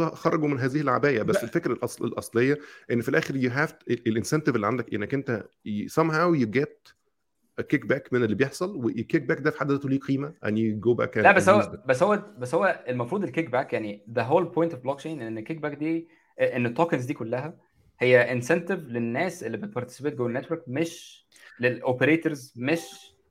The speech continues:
Speaker 3: لليوزرز. اليوزرز مش، مش المفروض يبقى incentivized by tokens. دي انا شايف، يعني مثلًا هديك مثال، بريف عملوا حاجه شبه كده، وقال لك earn because you're watching ads.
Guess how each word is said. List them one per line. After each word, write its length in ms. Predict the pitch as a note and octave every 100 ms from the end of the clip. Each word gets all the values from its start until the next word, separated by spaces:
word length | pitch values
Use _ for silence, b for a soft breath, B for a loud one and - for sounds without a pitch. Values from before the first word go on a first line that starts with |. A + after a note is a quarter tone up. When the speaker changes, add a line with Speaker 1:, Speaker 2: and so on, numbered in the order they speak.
| _ _
Speaker 3:
لليوزرز. 520 | A#2+ A2+ B2+ B2 F#2+
اليوزرز 420 | G#2+ C3+ D3+ C3 A#2
مش، 140 | A2
مش 240 | A#2+ A#2+
المفروض 240 | A2 G#2+ D#3
يبقى 200 | B2+ A#2+
incentivized 400 | C#3 C3 C3 B2+
by 160 | G#2
tokens. 400 | G#2 G#2+ - - _ b b -
دي 320 | C3+ E3+ C#3
انا 80 | C#3+
شايف، 180 | D#3+
يعني 160 | C#3+ C3+
مثلًا 240 | D#3 D#3+
هديك 140 | B2+ D3
مثال، 320 | B2+ D3 C#3+ -
بريف 260 | A#2 C#3 E3
عملوا 220 | C3+ D3
حاجه 100 | D3+
شبه 200 | C#3+ A#2+
كده، 160 | B2+ C3
وقال 100 | C3+
لك 100 | -
earn 460 | - C3+ C#3 B2
because 220 | A#2+ B2
you're 160 | B2+ A#2+
watching 260 | B2 - G#2
ads. 300 | C3+ D3+